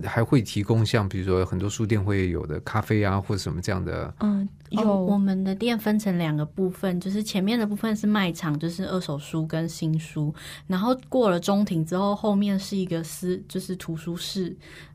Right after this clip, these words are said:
Speaker 3: 呃，里面放我们自己的藏书。
Speaker 1: 那外面一般人进-，可以进到你们这个中间的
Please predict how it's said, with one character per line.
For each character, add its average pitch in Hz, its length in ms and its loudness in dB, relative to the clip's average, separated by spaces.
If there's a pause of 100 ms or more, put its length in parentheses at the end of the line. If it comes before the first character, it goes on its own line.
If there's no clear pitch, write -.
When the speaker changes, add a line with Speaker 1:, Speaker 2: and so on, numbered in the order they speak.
Speaker 3:
呃， 165 160 0
里 165 100 -2
面 180 180 2
放 208 220 2
我 175 80 2
们 156 160 4
自 185 140 -2
己 175 120 0
的 160 140 0
藏 147 320 -2
书。 156 460 -4
Speaker 1:
那 147 140 8
外 180 200 6
面 147 260 8
一 127 60 6
般 123 180 6
人 98 280 4
进-， - 240 -6
可 120 100 4
以 117 60 6
进 113 260 2
到 98 260 2 (120)
你 98 100 -6
们 92 160 0
这 104 100 -4
个 95 120 2
中 95 240 -2
间 90 200 -2
的 85 200 -4